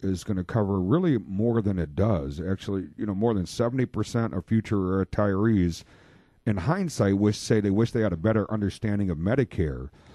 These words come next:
The Medicare open enrollment period runs through December seventh. This allows the over fifty-nine million people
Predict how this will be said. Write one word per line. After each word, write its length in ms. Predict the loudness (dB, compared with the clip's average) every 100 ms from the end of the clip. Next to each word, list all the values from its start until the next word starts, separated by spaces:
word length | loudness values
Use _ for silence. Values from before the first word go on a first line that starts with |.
| -20 _ -2
The 320 | 0 2 -2
Medicare 520 | -2 0 2 2 2
open 240 | 0 0 -2
enrollment 540 | 0 2 0 0 -2
period 380 | -2 2 2 2
runs 320 | 0 0 -2
through 240 | -2 0 0
December 500 | -2 -2 -2 -2 -2
seventh. 540 | -2 -2 -4 -8 -10 -20 -20 -4 0
This 180 | 0
allows 640 | 0 0 0 0 0 -4 -14 _
the 260 | -2 0 2
over 280 | 2 0 0
fifty-nine 640 | 0 -2 -2 -2 -2 0 0
million 300 | 0 0 0
people 300 | 0 0